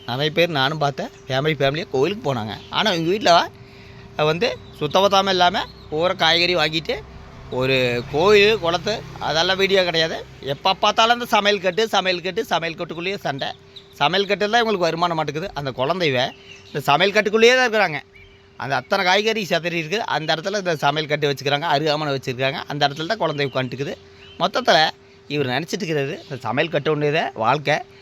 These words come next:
சமையல் கட்டு ஒன்று தான் வருமானம் நினச்சிட்டு இருக்கிறாரு. கூடிய சீக்கிரம் இவரோட கண்டென்ட் எல்லாம் மாறும். YouTube-ல நிறைய பாலிசி வரும். அப்போ வந்து இவர் என்ன பண்ணுவாருன்னு எனக்கு தெரியல. மொத்தத்துல அவங்க சப்ஸ்கிரைபர் கொஞ்சமா சிந்திங்க, எந்தெந்த வீடியோ பார்க்கணும், எந்தெந்த வீடியோ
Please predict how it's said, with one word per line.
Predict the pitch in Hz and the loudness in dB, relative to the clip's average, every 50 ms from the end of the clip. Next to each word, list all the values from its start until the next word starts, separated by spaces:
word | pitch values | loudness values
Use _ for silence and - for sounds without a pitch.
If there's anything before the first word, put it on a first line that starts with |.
| - - - | -20 -20 -8
சமையல் | - - 127 147 170 180 165 | -2 0 0 2 2 0 2
கட்டு | 156 151 143 135 151 | 0 0 0 0 0
ஒன்று | 147 147 151 | 0 0 0
தான் | 165 175 | 0 2
வருமானம் | 156 139 135 139 147 151 160 156 | 2 2 2 2 0 0 0 0
நினச்சிட்டு | 143 139 127 - 135 | -2 -2 -4 -4 -6
இருக்கிறாரு. | 135 131 135 127 127 135 180 381 403 - - - - - - - | -2 0 0 0 0 0 -2 -4 -6 -12 -20 -20 -20 -20 -14 -6
கூடிய | - 196 226 240 233 214 | -4 -2 0 0 0 0
சீக்கிரம் | 196 208 196 185 190 190 185 185 - - - - - - - | 2 2 2 4 4 2 2 0 -2 -10 -20 -20 -16 -6 -2
இவரோட | 143 143 131 127 131 143 - | 0 2 2 2 0 0 -2
கண்டென்ட் | 151 156 190 - 170 170 160 | -4 -2 0 0 2 2 2
எல்லாம் | 160 160 170 180 156 | 0 0 0 0 2
மாறும். | 143 135 139 143 151 151 - - | 4 4 4 4 2 -2 -6 -8
YouTube-ல | 143 156 170 165 240 220 214 196 175 | -6 -6 -6 -4 -6 -6 -4 -4 -4
நிறைய | 160 143 139 139 160 160 | -2 0 0 0 -2 -2
பாலிசி | 151 - 131 139 135 156 139 - | 0 0 2 2 2 0 -2 -2
வரும். | 135 127 131 151 180 - - - - - - - - - - | 0 0 0 -2 -4 -6 -14 -18 -20 -20 -20 -20 -18 -10 -6
அப்போ | - 135 139 143 143 | -4 -2 0 2 2
வந்து | 143 151 156 202 180 151 | 2 0 0 -2 -2 -2
இவர் | 147 147 156 170 214 247 - - - - - - - - - - | -2 -2 0 -2 -2 -4 -6 -10 -20 -20 -20 -20 -20 -18 -8 -4
என்ன | 131 139 156 180 185 185 | 0 2 2 4 4 4
பண்ணுவாருன்னு | 180 180 180 180 185 185 170 | 4 4 4 4 4 2 0
எனக்கு | 160 151 - 160 151 | 0 -2 0 0 0
தெரியல. | 143 147 165 233 - - - - | 2 2 -2 -4 -6 -8 -8 -8
மொத்தத்துல | 165 165 - 190 165 - 170 185 240 427 - - - - - - | -4 0 0 0 0 2 0 0 0 -4 -8 -14 -18 -20 -12 -6
அவங்க | - - 156 151 147 135 | -2 0 0 0 0 2
சப்ஸ்கிரைபர் | 156 147 160 - - 208 208 208 196 175 196 208 240 - - - - | 2 2 2 2 0 0 2 2 2 2 0 0 -2 -4 -6 -4 0
கொஞ்சமா | 165 165 170 190 190 208 226 208 - | 0 0 2 0 0 0 0 0 0
சிந்திங்க, | 180 190 190 196 180 156 135 117 117 | 0 0 0 0 2 2 0 0 0
எந்தெந்த | - 156 180 214 240 226 226 220 | -2 -2 0 2 2 4 6 6
வீடியோ | 196 190 208 220 226 214 202 | 6 6 4 4 4 4 6
பார்க்கணும், | 165 196 180 175 151 180 185 196 233 208 | 6 6 6 6 4 2 0 0 0 -2
எந்தெந்த | 165 160 170 190 202 190 190 | -2 -2 -2 -2 -4 -4 -4
வீடியோ | 156 165 175 180 | -2 -2 -2 -2